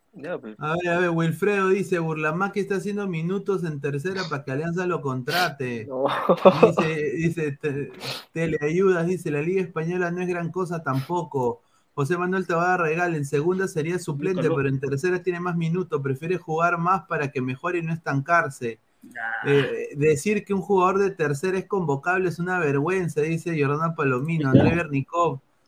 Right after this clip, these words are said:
Speaker 2: "No hables mucho, salchirrata". Dice Carlos Rocco Vidal, "Primera y segunda es profesional, tercera, cuarta, quinta es amateur". J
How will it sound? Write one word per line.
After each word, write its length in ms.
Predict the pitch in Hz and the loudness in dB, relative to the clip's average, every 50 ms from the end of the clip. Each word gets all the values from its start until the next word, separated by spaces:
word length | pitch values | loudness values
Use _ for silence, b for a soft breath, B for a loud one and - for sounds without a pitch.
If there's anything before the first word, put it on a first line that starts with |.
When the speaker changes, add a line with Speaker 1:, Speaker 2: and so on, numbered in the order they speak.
| _ _ - | _ _ -6
Speaker 2:
"No 100 | 156 170 | -2 0
hables 260 | 180 180 170 160 156 | 2 2 2 2 0
mucho, 300 | 175 190 180 - 170 151 | 0 -2 -2 -2 -6 -6
salchirrata". 1120 | - 147 131 123 - - 135 135 135 143 175 175 170 170 - - 127 120 113 110 - _ _ _ _ _ _ _ _ - | -4 -2 -4 -4 -2 0 0 2 2 2 2 2 0 0 -2 -2 0 0 0 0 -4 _ _ _ _ _ _ _ _ -6
Dice 460 | 147 165 170 156 139 - 147 139 135 | -2 0 0 0 2 2 2 2 2
Carlos 340 | - 165 170 180 175 170 165 | 2 0 0 2 2 2 2
Rocco 300 | 170 175 170 165 185 170 | 2 0 0 0 0 2
Vidal, 400 | 147 143 147 165 175 165 151 139 | 2 2 2 2 2 0 0 0
"Primera 320 | 143 143 151 165 180 185 | -2 -2 -2 0 0 2
y 80 | 190 175 | 0 2
segunda 380 | 175 160 156 175 180 185 185 | 2 0 0 2 2 2 0
es 40 | 170 | 0
profesional, 640 | 175 180 180 160 147 139 143 139 165 180 175 143 139 | 0 -2 -2 -2 -2 0 0 0 0 0 -2 -2 -2
tercera, 480 | 143 135 131 - 180 180 180 165 170 | -2 -2 -2 -2 -2 -2 -2 -2 -2
cuarta, 320 | - 185 185 180 170 151 - | -2 -4 -2 -2 -2 -4 -4
quinta 280 | - 180 180 170 175 | -2 -6 -4 -2 -2
es 100 | 165 165 175 | -2 -2 -2
amateur". 800 | 156 143 131 123 123 - 175 175 180 165 147 139 127 117 110 - _ _ _ _ _ _ _ _ _ _ - | 0 2 0 0 0 0 0 0 2 4 4 4 4 2 0 -4 _ _ _ _ _ _ _ _ _ _ -8
J 140 | 131 127 156 | -4 2 6